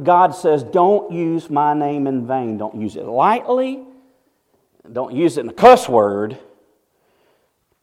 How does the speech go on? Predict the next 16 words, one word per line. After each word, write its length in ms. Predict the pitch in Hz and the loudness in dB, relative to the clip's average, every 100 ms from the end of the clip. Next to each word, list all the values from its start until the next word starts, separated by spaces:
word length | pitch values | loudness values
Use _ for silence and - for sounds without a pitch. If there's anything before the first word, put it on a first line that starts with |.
| _ - | _ -4
Take 260 | 202 165 | -4 0
God 280 | 151 151 131 | 4 4 2
seriously. 600 | - 143 131 104 - 107 - | -2 -2 0 -2 -6 -14 -8
And 140 | 113 | -4
here's 300 | 107 226 214 | 2 2 2
what 180 | 185 160 | 0 -4
we're 100 | 156 | -4
gonna 160 | 151 135 | -8 -4
talk 240 | 143 - | -6 -6
about 300 | 120 131 - | -6 -6 -6
today. 400 | - 117 110 92 - _ _ _ _ - | -6 -4 -4 -8 -20 _ _ _ _ -14
Use 680 | 117 170 214 240 262 220 - | -4 -2 -2 -2 -6 -10 -4
a 120 | 214 | -4
day 600 | 170 131 135 113 107 104 | -2 -2 0 0 -2 -8
to 100 | 104 | -14
pause, 800 | - - 117 120 131 131 131 - | -20 -6 2 4 4 2 -2 -10